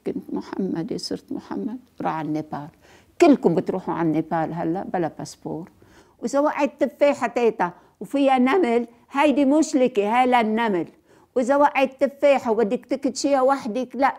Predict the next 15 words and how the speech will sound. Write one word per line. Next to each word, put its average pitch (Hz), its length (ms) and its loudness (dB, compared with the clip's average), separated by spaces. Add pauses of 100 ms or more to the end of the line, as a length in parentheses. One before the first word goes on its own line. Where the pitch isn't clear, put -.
بدك 226 300 -2
تجيبي 262 380 -2
على 254 220 -2
القليل 254 560 0
ثلاثة. 208 480 0
"نحن 226 340 -6
قوم 247 460 0
لا 196 200 0
نأكل 214 480 0
حتى 196 460 -2
نجوع، 190 420 2
وإذا 185 360 -2
أكلنا 202 580 -2
لا 196 160 2
نشبع." 202 460 -6